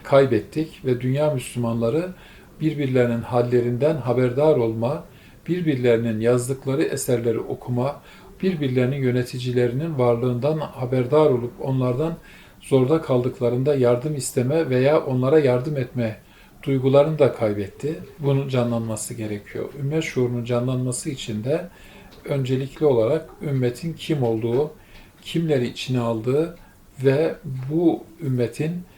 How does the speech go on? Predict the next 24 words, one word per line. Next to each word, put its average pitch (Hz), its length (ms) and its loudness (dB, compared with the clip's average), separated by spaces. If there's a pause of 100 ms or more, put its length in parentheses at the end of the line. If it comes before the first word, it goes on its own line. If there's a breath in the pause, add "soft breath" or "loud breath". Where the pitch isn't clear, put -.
(280 loud breath)
bir 151 120 0
an 139 140 6
evvel 127 320 2 (160)
sömürgecilik 139 720 -2
öncesinde 120 840 -2 (320 loud breath)
ki - 340 -2 (100)
İslam 123 340 -4
tarihinde 117 480 -4
çok - 260 -10
güzel 120 280 0
örnekleri 113 540 -2
var. 110 140 -2 (100)
Osmanlı 123 420 -6
Devleti 110 460 -4
gibi, 120 300 -6 (600 loud breath)
ö-, - 220 -6
özellikle 127 520 -2
Emeviler 123 600 0
zamanında 120 480 -2
Ömer 120 360 -2
bin 117 100 -4
Abdülaziz 117 600 -4
gibi 113 180 -2
olsun, 113 460 -4